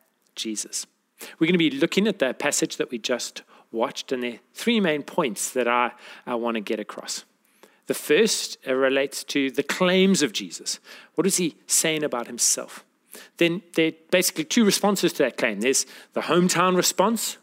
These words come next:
and the disciples' response. And this final response is really the one, I think,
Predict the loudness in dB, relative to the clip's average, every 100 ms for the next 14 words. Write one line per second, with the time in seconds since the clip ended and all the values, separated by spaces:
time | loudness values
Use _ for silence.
0 | _ -20 -20 _ -2 0 0 -4 -12 _
1 | -2 0 2 2 0 -2 -2 -2 -8 -12
2 | -8 -8 -8 -12 -12 -14 -14 -16 -4 2
3 | 4 4 2 2 4 2 2 0 0 -4
4 | 2 2 4 2 2 0 0 -4 -4 -6
5 | -6